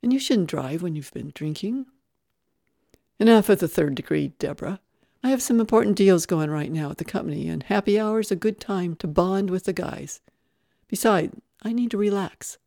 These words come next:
And as far as me becoming like my dad, you don't have a clue what you're talking about." He slid off the kitchen stool and said, "Forget breakfast.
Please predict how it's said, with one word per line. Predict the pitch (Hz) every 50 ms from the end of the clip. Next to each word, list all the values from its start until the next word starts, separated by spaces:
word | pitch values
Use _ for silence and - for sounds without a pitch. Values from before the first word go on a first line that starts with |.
| _ _ _ _ _ _ _
And | - 170
as | 165 160 -
far | - 214 226 226 226
as | 226 214 214 - - -
me | - 185 185 202 220 226 226 226
becoming | 226 220 - - 180 180 175
like | 170 165 175 -
my | - 156 147 147 135 _
dad, | - 170 170 185 214 226 240 240 233 226 _ _ _ _ _ _ _
you | - 165 202 233 247 254
don't | 247 190 170 170
have | 175 156
a | 147
clue | - - - - 214 214 214 208
what | 185 - -
you're | 190 180 190
talking | - - - 170 - - 139 120
about." | 135 135 131 - - - _ _ _ _ _ _ _ _ _ _ _ _ _ _ _ _ _ _
He | _ 180
slid | - - 170 170 165
off | 165 160 160
the | - -
kitchen | - - 170 - - 165
stool | - - - - 165 151 147 147 147 143
and | 143 143 143
said, | - - 160 170 170 165 208 196 - _ _
"Forget | - - 240 220 202 - - -
breakfast. | - 165 135 - - - - - - -